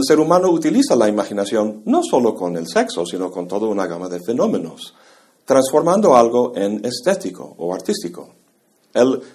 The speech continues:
lenguaje, por ejemplo, al igual que el sexo, se transfigura estéticamente con la imaginación.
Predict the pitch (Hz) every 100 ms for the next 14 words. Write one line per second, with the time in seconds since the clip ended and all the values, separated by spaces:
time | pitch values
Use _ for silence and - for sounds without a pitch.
0 | - 135 139 175 135 - 95 90 82 69
1 | 65 - 104 107 175 185 - - 151 -
2 | 107 - - - _ _ - 139 131 131
3 | 127 - 113 151 196 170 - - - 190
4 | 180 160 117 110 104 107 - 90 90 85
5 | 85 - 80 78 143 120 73